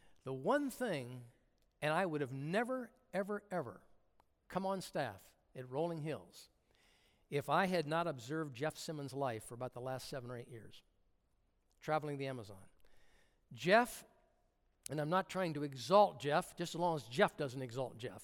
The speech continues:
all right? He has demonstrated so much humility. It has flown down into the staff.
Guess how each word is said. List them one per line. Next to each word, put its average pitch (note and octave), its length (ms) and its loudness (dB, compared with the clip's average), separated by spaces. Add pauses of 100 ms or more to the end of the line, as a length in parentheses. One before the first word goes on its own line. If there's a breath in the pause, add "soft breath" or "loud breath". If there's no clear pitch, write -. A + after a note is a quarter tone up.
(100)
all B2 80 -8
right? C3+ 200 -2 (1160 soft breath)
He C4+ 240 6
has F#3+ 160 6
demonstrated F3+ 800 0
so A#3 320 -2
much A#3 240 -4
humility. C#3+ 640 -4 (1300)
It D#3 120 0
has D#3+ 220 0
flown G#3 440 2
down F3 500 0 (880)
into A#3 240 4
the A3+ 120 0
staff. F3 460 2